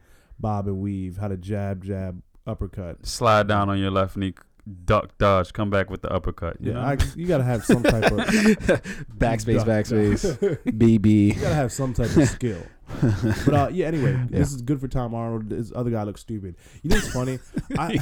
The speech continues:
Speaker 3: He looks
Speaker 1: <laughs> I don't,
Speaker 2: I don't think he looks stupid because at the end of the day, he did choke someone
Speaker 3: Let the
Speaker 2: out. He
Speaker 3: joke
Speaker 2: gets some
Speaker 3: live.
Speaker 2: clout. He's got some clout, though, at the
Speaker 1: Yo,
Speaker 2: end of
Speaker 1: you're
Speaker 2: the
Speaker 1: the
Speaker 2: day.
Speaker 3: Let the
Speaker 1: chairman
Speaker 3: joke
Speaker 1: of
Speaker 3: live. It
Speaker 1: M G M
Speaker 3: was
Speaker 1: and you're
Speaker 3: funny.
Speaker 1: fighting a washed actor?
Speaker 3: Yeah, yeah. What are you doing?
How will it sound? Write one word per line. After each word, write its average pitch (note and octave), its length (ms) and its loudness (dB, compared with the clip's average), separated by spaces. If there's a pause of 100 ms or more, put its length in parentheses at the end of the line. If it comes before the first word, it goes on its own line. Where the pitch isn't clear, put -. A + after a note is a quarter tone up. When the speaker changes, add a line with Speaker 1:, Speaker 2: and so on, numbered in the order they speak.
Speaker 3:
He - 60 0
looks - 480 -6
Speaker 1:
<laughs> - 60 -12
I B2+ 60 -8
don't, D3+ 140 -2 (220)
Speaker 2:
I D#3 80 0
don't D4 120 4
think A#3 120 2
he - 20 2
looks F3 180 2
stupid F3 460 4
because A#2 460 2
at A2 120 -4
the A2+ 100 -2
end A#2 120 -2
of G#2+ 100 -2
the G2+ 100 0
day, G#2+ 340 2
he G#2 100 -4
did G#2 220 -2
choke A2+ 260 0
someone G2 240 -2
Speaker 3:
Let - 120 0
the A#2 80 6
Speaker 2:
out. - 100 6
He B2 80 4
Speaker 3:
joke E3+ 180 10
Speaker 2:
gets E3 140 8
some D#3+ 140 12
Speaker 3:
live. D3+ 100 12
Speaker 2:
clout. B2+ 260 6
He's D#3+ 160 4
got G#3 160 4
some E3 140 2
clout, C#3+ 340 4
though, F#2+ 140 4
at F#2+ 100 0
the G#2 60 0
Speaker 1:
Yo, G#2 60 2
Speaker 2:
end - 100 2
of C3+ 60 0
Speaker 1:
you're E3 100 0
Speaker 2:
the D#3+ 80 -2
Speaker 1:
the - 60 -2
Speaker 2:
day. B2+ 40 -6
Speaker 3:
Let D3 160 2
the D#3+ 60 0
Speaker 1:
chairman C#3+ 160 2
Speaker 3:
joke C3+ 320 6
Speaker 1:
of A#2 100 0
Speaker 3:
live. B2+ 120 6
It A#2+ 40 6
Speaker 1:
M B2+ 60 6
G C3+ 60 2
M C#3 80 4
Speaker 3:
was C#3 100 0
Speaker 1:
and B2 80 -2
you're G#2+ 80 0
Speaker 3:
funny. G2+ 200 -2
Speaker 1:
fighting B2+ 580 -6
a G2 300 -8
washed A#2 600 -8
actor? B2 360 -8
Speaker 3:
Yeah, G#2 280 -2
yeah. G2 180 -2
What G2+ 80 0
are A2+ 80 0
you A2+ 60 -2
doing? G2+ 460 -4